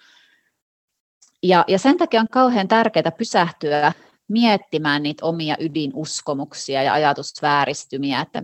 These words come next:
että mikä, mikä itsellä on se juttu, minkä kautta ikään kuin oikeuttaa itsensä menemään sinne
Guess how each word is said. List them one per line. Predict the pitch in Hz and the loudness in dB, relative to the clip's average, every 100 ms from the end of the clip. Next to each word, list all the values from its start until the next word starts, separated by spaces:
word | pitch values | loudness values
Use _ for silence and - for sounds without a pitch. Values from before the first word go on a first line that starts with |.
| - | -10
että | 233 - | -10 -8
mikä, | - 208 208 | -4 -2 -2
mikä | 254 - 202 | -2 0 0
itsellä | 220 202 160 156 | 2 0 0 0
on | 160 160 | -4 -4
se | 160 | -6
juttu, | 160 175 - 139 | -6 -8 -10 -8
minkä | 139 139 | -8 -8
kautta | - 160 156 - - | -2 -2 -2 -6 -8
ikään | 156 160 151 | -2 -2 -2
kuin | 151 151 | -6 -6
oikeuttaa | 170 185 175 147 113 139 _ - 85 160 _ _ _ _ _ _ | -2 0 -2 -2 -6 -6 _ -6 -4 -4 _ _ _ _ _ _
itsensä | 95 - - 127 139 | -14 -12 -8 -6 -6
menemään | 139 131 127 123 120 | -4 -4 -2 -4 -6
sinne | 127 120 | -6 -10